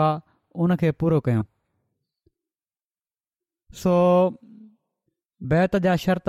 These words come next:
به پڙهندي رهڻ گهرجي، پڙهندا رهو ۽ ڏسو ته ڇا اسان سچائيءَ سان انهن تي قائم آهيون، ان جي مطابق پنهنجون زندگيون گذارڻ جي ڪوشش ڪيون پيا ٿا؟ جيڪڏهن نه، ته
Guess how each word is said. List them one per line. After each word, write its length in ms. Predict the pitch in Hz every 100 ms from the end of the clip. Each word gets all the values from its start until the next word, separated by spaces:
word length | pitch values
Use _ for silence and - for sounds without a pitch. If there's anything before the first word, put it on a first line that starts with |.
| 175
به 160 | 170 170 180
پڙهندي 240 | 180 185 165
رهڻ 180 | 151 139
گهرجي، 260 | 135 151 165 - _ _ _
پڙهندا 260 | 170 185 180 147
رهو ۽ 160 | 131 123 156 165
ڏسو 200 | 185 190 123 - _ _ _ _ 175
ته 60 | 160
ڇا 180 | 165 185 185 175 - - -
اسان 260 | 170 190 175
سچائيءَ 440 | 170 185 180 202 190
سان 280 | 180 151 147 -
انهن 280 | 165 165
تي 120 | 156 156
قائم 260 | 147 151 135
آهيون، 260 | 131 202 262 - _ _ _ _ _ _ _ _
ان 120 | 175 180
جي 160 | 175 165
مطابق 520 | 170 170 196 - _ _ _ _
پنهنجون 280 | 175 175 139
زندگيون 440 | 170 170 185 185
گذارڻ 380 | 156 160 170 170 156
جي 60 | 156
ڪوشش 260 | 160 180 -
ڪيون 200 | 170 160 143
پيا 120 | 165
ٿا؟ 80 | 233 226 - _ _ _ _ _ _ _ _ _ _ _ _ _ -
جيڪڏهن 500 | 143 160 185 180 175 170
نه، 100 | 190 208 202 _ _ _ _ _ _ _ _ _ _ _ _ _ _
ته 120 | 180